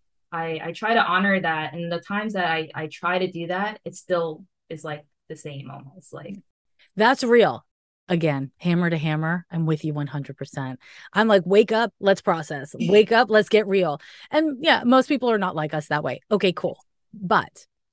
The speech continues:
Speaker 2: this brings us to the Sugar part, because yeah, you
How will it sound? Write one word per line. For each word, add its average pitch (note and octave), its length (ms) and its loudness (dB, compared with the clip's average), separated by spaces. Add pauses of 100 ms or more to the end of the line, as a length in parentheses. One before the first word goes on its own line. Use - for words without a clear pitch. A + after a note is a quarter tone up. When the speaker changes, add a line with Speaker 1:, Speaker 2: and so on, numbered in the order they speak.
Speaker 2:
this G#3+ 240 4
brings G#3 260 0
us F3+ 180 -2 (140)
to - 100 -6
the - 80 -4
Sugar F#3+ 300 -2
part, - 260 -14
because F#3 320 0
yeah, A3 160 4 (680)
you A3 680 0